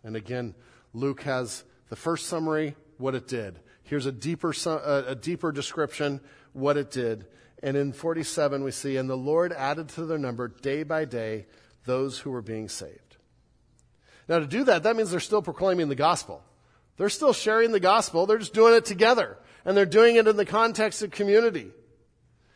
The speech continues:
And it's drawing people to Christ.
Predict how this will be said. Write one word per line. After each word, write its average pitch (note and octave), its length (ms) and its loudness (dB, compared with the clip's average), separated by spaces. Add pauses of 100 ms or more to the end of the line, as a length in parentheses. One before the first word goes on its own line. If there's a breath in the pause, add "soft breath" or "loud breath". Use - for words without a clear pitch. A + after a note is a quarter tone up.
(200 soft breath)
And D3+ 180 -2
it's B2 160 -12
drawing F3 640 -2 (300)
people D3+ 460 -8
to - 200 -14
Christ. - 600 -14